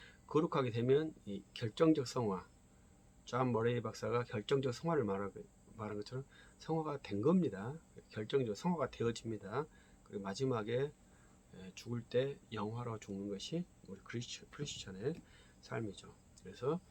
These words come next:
칭의가 되면 바로 영생이 됩니다. 그리스도 안에 삶이 되는 것이죠. 그래서 육신은 죽지만 영혼은 그리스도의 삶이 계속 되어지는 것이, 어, 우리의 구원의 이해라고 저는 생각을 합니다.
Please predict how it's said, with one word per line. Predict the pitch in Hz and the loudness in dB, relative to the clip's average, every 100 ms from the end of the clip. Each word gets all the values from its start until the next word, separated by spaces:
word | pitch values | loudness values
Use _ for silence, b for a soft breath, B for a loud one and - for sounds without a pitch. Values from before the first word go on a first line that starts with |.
| b - - | b -20 -2
칭의가 | - 180 - 131 147 139 | 4 4 4 2 4 4
되면 | - 98 98 98 92 | 4 0 0 -2 -6
바로 | - 98 147 185 b b b b - 101 | -10 0 2 2 b b b b -14 -4
영생이 | 110 117 120 107 104 127 | -2 0 -2 -4 -2 -2
됩니다. | 123 87 87 - - | -6 -12 -14 -16 -20
그리스도 | - 123 123 123 | -4 -4 -2 -2
안에 | 110 113 | -2 -4
삶이 | - 165 185 160 | -2 2 2 2
되는 | - 190 190 | -4 -12 -12
것이죠. | - - - - - - | -12 -16 -18 -20 -20 -20
그래서 | - - 104 | -12 -8 -6
육신은 | 107 - 135 165 180 b b b - | -6 -2 2 4 2 b b b -20
죽지만 | - - 120 110 135 143 - | -16 -4 0 2 0 -2 -8
영혼은 | 107 110 131 147 156 - - - | -4 0 2 2 0 -8 -20 -12
그리스도의 | 120 131 - | -6 -4 -4
삶이 | 120 135 127 139 180 b b b b | -4 -2 0 2 0 b b b b
계속 | - 120 127 135 | -6 -4 -4 -6
되어지는 | - 107 107 104 | -2 0 0 -2
것이, | 95 98 - 180 185 b b b - | -4 -4 0 0 -2 b b b -20
어, | - 92 | -12 -8
우리의 | 98 107 110 | -4 0 0
구원의 | - - 123 117 98 | -2 0 2 2 2
이해라고 | 104 131 123 101 110 135 151 - | 2 0 0 -2 -2 -4 -6 -16
저는 | 92 95 | -12 -12
생각을 | - 107 107 95 | -10 -10 -8 -8
합니다. | 123 123 90 120 | -8 -8 -4 -2